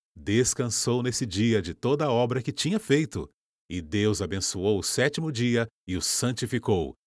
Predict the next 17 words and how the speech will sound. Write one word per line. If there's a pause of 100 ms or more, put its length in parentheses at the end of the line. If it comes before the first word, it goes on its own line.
porque
nele
descansou (200)
de
toda
a
obra (120)
que
como
Criador
tinha
feito." (240)
Gênesis
dois, (160)
dois
e
três.